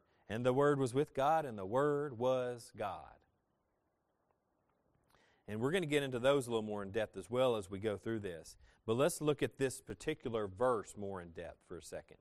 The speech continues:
here. It says, "Which we have heard, which we have seen with our eyes, which we looked upon and have touched with our hands concerning the word of life."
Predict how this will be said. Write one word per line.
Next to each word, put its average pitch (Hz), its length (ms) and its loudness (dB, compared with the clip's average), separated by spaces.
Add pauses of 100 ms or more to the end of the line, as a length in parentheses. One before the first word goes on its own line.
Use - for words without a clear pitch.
here. - 180 -12 (960)
It 127 100 -2
says, 165 320 6
"Which 151 300 4
we 156 160 4
have 120 180 4
heard, 226 640 8 (800)
which 120 220 -4
we 147 80 2
have 127 180 2
seen 196 420 2
with 190 160 4
our 165 220 10
eyes, 185 680 6 (400)
which 143 240 0
we 139 160 0
looked 113 520 0
upon 160 720 0 (840)
and 151 340 0
have 131 360 -2
touched - 500 2
with 139 200 0
our 180 280 8
hands 139 800 -4 (440)
concerning 151 920 2 (300)
the 139 140 4
word 123 680 4
of 127 140 -8
life." 143 500 2